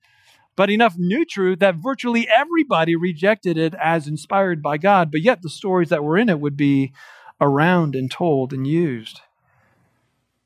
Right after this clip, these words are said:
As Titus ministered on the island of Crete, th-, such things were not worthy of discussion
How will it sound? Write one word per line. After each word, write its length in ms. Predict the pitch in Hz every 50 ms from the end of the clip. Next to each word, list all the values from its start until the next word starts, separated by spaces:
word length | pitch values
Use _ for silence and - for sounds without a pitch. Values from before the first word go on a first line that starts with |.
| _ _ _ _ _ _ _ _ _ _ _ _ _ _ _ _ _ _ _ _ _ _ _ _
As 280 | - 143 135 123 - -
Titus 420 | - - 185 185 165 156 143 -
ministered 400 | 160 165 170 175 - - 170 151
on 140 | 151 147 147
the 100 | 143 143
island 260 | 151 165 180 170 151
of 120 | 139 127 -
Crete, 460 | - - 190 190 180 147 139 127 -
th-, 180 | 185 190 170 -
such 280 | - - 175 180 170
things 280 | - 175 175 175 165 131
were 100 | 143 160
not 220 | 170 180 175 160
worthy 340 | 151 160 196 220 202 190 165
of 80 | 147 135
discussion 720 | 131 131 - - - 185 185 180 - 170 143 117 101